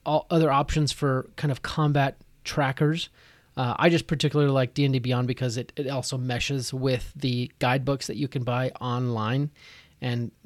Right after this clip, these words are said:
kind of directly input the, the data and information for the, the monsters you're fighting. So I, I personally like that.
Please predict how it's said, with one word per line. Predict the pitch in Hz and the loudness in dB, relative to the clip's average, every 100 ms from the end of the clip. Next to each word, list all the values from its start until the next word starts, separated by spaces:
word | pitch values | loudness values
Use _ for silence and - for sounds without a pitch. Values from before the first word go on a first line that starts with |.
| - | -8
kind | 143 | -4
of | 131 120 | -4 -2
directly | 139 131 127 131 | 0 0 -2 -6
input | 151 131 143 143 127 | -4 4 4 4 0
the, | 131 117 | -2 0
the | 117 | -4
data | 117 135 131 131 127 139 | -4 -2 0 0 -2 -2
and | 143 | -2
information | 135 123 123 131 - 135 | -2 -2 -2 -2 -2 -6
for | - 113 107 117 - | -4 -6 -6 -8 -8
the, | 131 | -6
the | 123 | -4
monsters | 120 120 - 135 120 | -2 -2 -2 -2 -2
you're | 139 | -2
fighting. | - 131 131 131 | 0 0 0 -4
So | - - | -6 -6
I, | 127 - 131 | -4 -4 -4
I | |
personally | 127 113 - 113 | -4 -8 -8 -10
like | - - | -12 -10
that. | 107 | -10